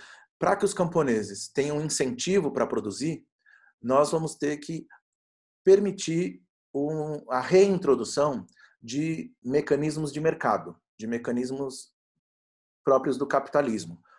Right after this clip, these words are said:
Ou seja, permitir que os camponeses possam comercializar o seu excedente. Então, eles produzem, fica uma parte pra eles, e a outra parte não vai ser requisitada pelo Estado,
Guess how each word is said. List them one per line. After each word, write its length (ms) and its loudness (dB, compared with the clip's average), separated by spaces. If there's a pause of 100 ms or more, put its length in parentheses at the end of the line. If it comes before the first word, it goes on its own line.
(120)
Ou 100 2
seja, 380 0 (200)
permitir 380 -2
que 80 -8
os 80 -8
camponeses 580 -2 (200)
possam 280 2
comercializar 880 2
o 40 0
seu 180 2
excedente. 640 -4 (340)
Então, 140 -4
eles 160 -4
produzem, 760 0
fica 200 -6
uma 160 -2
parte 240 -2
pra 140 4
eles, 180 2 (280)
e 120 2
a 80 8
outra 280 6
parte 340 2
não 140 -4
vai 120 4
ser 120 4
requisitada 680 2
pelo 140 -2
Estado, 600 -2